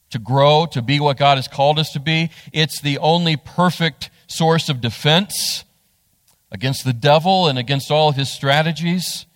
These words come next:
And it's the only perfect source of guiding,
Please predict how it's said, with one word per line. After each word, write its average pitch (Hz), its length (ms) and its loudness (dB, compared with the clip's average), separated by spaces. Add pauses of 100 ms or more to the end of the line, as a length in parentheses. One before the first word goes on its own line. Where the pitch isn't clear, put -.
(580)
And 139 140 2
it's 135 140 -4
the 131 100 -4
only 143 280 0
perfect - 600 -4
source 139 380 -4
of 113 260 -6 (180)
guiding, 117 680 0